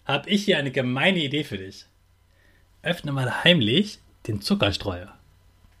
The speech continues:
Bestimmt benutzen deine Eltern den manchmal für ihren Kaffee. Jetzt nimmst du den Salzstreuer und schüttest ein bisschen Salz in den Zucker.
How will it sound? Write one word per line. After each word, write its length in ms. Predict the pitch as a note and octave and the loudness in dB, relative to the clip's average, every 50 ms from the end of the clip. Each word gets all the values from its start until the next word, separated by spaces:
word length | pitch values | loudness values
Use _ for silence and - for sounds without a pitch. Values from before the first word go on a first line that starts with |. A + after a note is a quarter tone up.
| _ _ _ _ _ _ | _ _ _ _ _ _
Bestimmt 400 | - - - - G3+ G#3 A#3 A#3 | -18 -14 -6 0 2 2 2 2
benutzen 360 | - F#3 G3 G3+ G3+ - F3 D3+ | 2 2 2 2 2 2 2 2
deine 200 | D3+ D3 C#3+ C#3+ | 2 2 2 4
Eltern 320 | D#3+ G3+ G#3+ G#3+ F3 C3+ | 4 4 4 4 4 2
den 140 | C3+ C3+ C3+ | 0 0 0
manchmal 300 | D3+ F#3 G3+ - E3+ C#3 | 0 -2 -2 -2 -2 -4
für 120 | - C#3 | -4 -4
ihren 360 | - - F#3 G3 G3 F#3 F#3 | -4 0 2 2 2 2 2
Kaffee. 360 | F3 - A3 G#3 G3+ - - - _ _ _ _ _ _ _ _ _ _ _ _ _ _ _ _ _ _ _ _ _ - | 0 2 2 2 2 -2 -10 -14 _ _ _ _ _ _ _ _ _ _ _ _ _ _ _ _ _ _ _ _ _ 0
Jetzt 280 | B2 D3 E3+ - - | 2 2 2 2 0
nimmst 220 | C#3 A#2+ A2 - F3+ | -4 -4 -4 0 0
du 60 | G3 | 2
den 160 | G3 E3 B2 | 2 2 2
Salzstreuer 680 | A2 A2 C3 C#3+ - - D#3 D#3 F3 G#3+ C4 C4 B3+ - - - - - | 2 2 0 0 0 0 2 4 6 6 4 2 -2 -8 -16 -20 -20 -12
und 160 | - D3 D3+ C3+ | -8 -6 -2 2
schüttest 300 | G3 G#3 A3+ G#3 G3+ D#3+ | 2 2 2 2 0 -2
ein 140 | D#3 D3 | -4 -2
bisschen 320 | F3 G#3 G3+ - G#3+ F#3+ C#3 | 0 0 0 2 0 0 0
Salz 360 | B2 C3 F#3 G#3 G3+ G#3 - | 2 2 2 2 2 0 -2
in 140 | - - F#3 | -4 -2 -2
den 140 | F#3 F3+ - | -2 -2 -2
Zucker. 360 | - F#3 - - - - | -4 -4 -4 -4 -6 -8